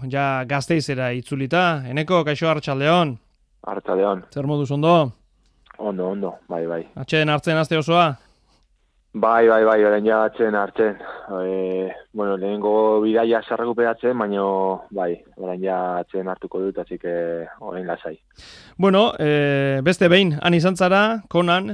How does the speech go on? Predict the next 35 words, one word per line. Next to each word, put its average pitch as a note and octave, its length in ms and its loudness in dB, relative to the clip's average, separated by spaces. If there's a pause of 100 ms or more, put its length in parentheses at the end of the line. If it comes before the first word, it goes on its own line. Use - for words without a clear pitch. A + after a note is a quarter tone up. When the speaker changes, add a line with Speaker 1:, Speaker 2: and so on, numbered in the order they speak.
Speaker 1:
munduko D#3+ 340 -2
Ironman, E3+ 460 0
eh, D#3+ 240 -2
txapelketan, E3 560 -2
Eneko, F3 400 0 (720)
gogoan F3 340 6
dut, F3+ 300 2
eh, D3+ 80 -2
Maitane D3 360 0
Urbietarekin, D#3 760 0
eh, C#3+ 580 -4 (320)
ba, G#2+ 220 -14
aurrez D#3+ 360 4
izandako D3+ 440 -2
solasaldian D#3 600 0
nola D3+ 160 0
aipatzen D3+ 380 0
zenuen, D#3+ 300 -4
ba, D3+ 120 0
zeure E3 260 2
helburu D#3+ 280 2
nagusia, E3 580 0 (720)
ba, D#3 120 0
zeurea F3+ 480 10
ematea D3+ 400 0
zela, D#3 240 0
ez B2 80 -6
da? D#3+ 140 -2 (140)
Eh, C3 120 -6
zeuk D#3+ 300 0 (100)
barruan D#3 360 2
zeneukan D#3 440 0
hori D3+ 460 0
ematea D#3+ 320 0
zela, F3 400 2